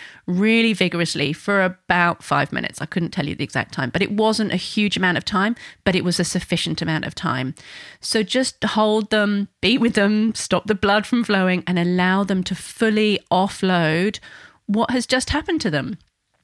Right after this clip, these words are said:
Because just like with George, so he had this big cry. When he'd had that big cry, then he was in a position for me to then have a look at it. I could then take the towel off and see this gaping wound in his forehead,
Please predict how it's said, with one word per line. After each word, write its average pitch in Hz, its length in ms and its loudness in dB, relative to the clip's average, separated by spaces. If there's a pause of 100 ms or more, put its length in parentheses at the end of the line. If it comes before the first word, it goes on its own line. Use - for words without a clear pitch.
(280)
Because 240 600 0 (140)
just 233 220 2
like 240 220 2
with 196 160 -2
George, 170 520 0
so 208 100 0
he 196 180 -2
had 190 180 0
this 185 140 -2
big 262 280 0
cry. 175 520 0 (420)
When 226 300 2
he'd 302 200 2
had 233 200 -4
that 202 200 -2
big 180 200 -2
cry, 147 520 0 (380)
then 240 640 0 (140)
he 233 200 -2
was 220 120 0
in 226 100 0
a 214 40 -4
position 196 460 -2
for - 120 -6
me 202 240 0
to 208 140 -4
then 190 180 0
have 196 160 -2
a 214 60 0
look 285 200 0
at - 140 -2
it. 165 100 -2
I 170 80 -2
could 180 200 -6
then 208 200 0
take 185 220 -2
the 175 60 -4
towel 170 320 -2
off - 180 -4
and 156 100 -4
see 170 180 -4
this - 180 -10
gaping 147 440 -4
wound 143 360 -4
in - 100 -4
his - 160 -8
forehead, 160 460 -4